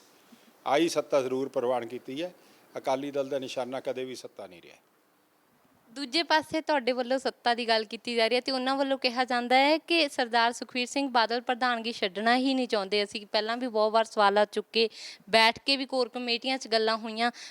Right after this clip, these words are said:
Speaker 2: ਪਰ ਉਹਨਾਂ ਦੇ ਵੱਲੋਂ ਕੋਈ ਅਸਰ ਨਹੀਂ ਹੋਇਆ, ਤਾਂ ਹੀ ਕਰਕੇ ਸਾਨੂੰ ਵੱਖਰੇ ਹੋ ਕੇ, ਬਾਗੀ ਹੋ ਕੇ ਚੱਲਣਾ ਪੈ ਰਿਹਾ ਹੈ।
Speaker 1: ਚੰਦੂ ਮਾਜਰਾ ਸਾਹਿਬ ਤੀਸਰੀ ਵਾਰ ਅਨੰਦਪੁਰ ਸਾਹਿਬ ਤੋਂ ਹਾਰ ਗਏ। ਉਹਨਾਂ ਨੇ ਅਨੰਦਪੁਰ ਸਾਹਿਬ ਦਾ ਹਲਕੇ ਦਾ ਖਹਿੜਾ ਨਹੀਂ ਛੱਡਿਆ, ਜਿੱਥੋਂ ਲੋਕਾਂ ਨੇ ਤਿੰਨ ਵਾਰੀ ਰਿਜੈਕਟ ਕਰਤਾ।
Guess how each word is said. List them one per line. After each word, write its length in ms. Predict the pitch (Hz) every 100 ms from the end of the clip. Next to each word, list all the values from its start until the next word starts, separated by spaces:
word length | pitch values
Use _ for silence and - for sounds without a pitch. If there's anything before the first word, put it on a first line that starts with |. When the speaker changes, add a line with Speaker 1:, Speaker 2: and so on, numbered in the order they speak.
| -
Speaker 2:
ਪਰ 100 | 294
ਉਹਨਾਂ 280 | 302 294 330
ਦੇ 100 | 359
ਵੱਲੋਂ 280 | 302 277 294
ਕੋਈ 240 | 311 311
ਅਸਰ 280 | 247 - 269
ਨਹੀਂ 160 | 294 294
ਹੋਇਆ, 320 | 277 269 285
ਤਾਂ 180 | 285 262
ਹੀ 100 | 311
ਕਰਕੇ 260 | 302 285
ਸਾਨੂੰ 260 | 269 262 247
ਵੱਖਰੇ 360 | 214 - 262
ਹੋ 140 | 262 226
ਕੇ, 140 | 254
ਬਾਗੀ 380 | 208 202 185 208
ਹੋ 100 | 214
ਕੇ 120 | 202
ਚੱਲਣਾ 320 | 196 190 180
ਪੈ 200 | 175 160
ਰਿਹਾ 140 | 160 -
ਹੈ। 80 | - _ _ _ _ -
Speaker 1:
ਚੰਦੂ 320 | 139 139 156
ਮਾਜਰਾ 400 | 156 151 151 160
ਸਾਹਿਬ 400 | - 160 160 156 156 151 156 - -
ਤੀਸਰੀ 360 | 143 143 - 156
ਵਾਰ 220 | 156 147
ਅਨੰਦਪੁਰ 360 | 139 139 131 131
ਸਾਹਿਬ 220 | 151 156
ਤੋਂ 120 | 160
ਹਾਰ 160 | 127 127
ਗਏ। 80 |
ਉਹਨਾਂ 220 | 165 175 175
ਨੇ 60 |
ਅਨੰਦਪੁਰ 360 | 160 147 143 156
ਸਾਹਿਬ 220 | 165 160
ਦਾ 140 | 160 120
ਹਲਕੇ 220 | 120 131
ਦਾ 100 | 127
ਖਹਿੜਾ 200 | 123 156
ਨਹੀਂ 120 | 156
ਛੱਡਿਆ, 220 | 139 135
ਜਿੱਥੋਂ 260 | 139 147 151
ਲੋਕਾਂ 280 | 135 - 143
ਨੇ 80 | 143
ਤਿੰਨ 200 | 143 131
ਵਾਰੀ 220 | 139 139
ਰਿਜੈਕਟ 340 | 139 135 131
ਕਰਤਾ। 360 | 135 127 -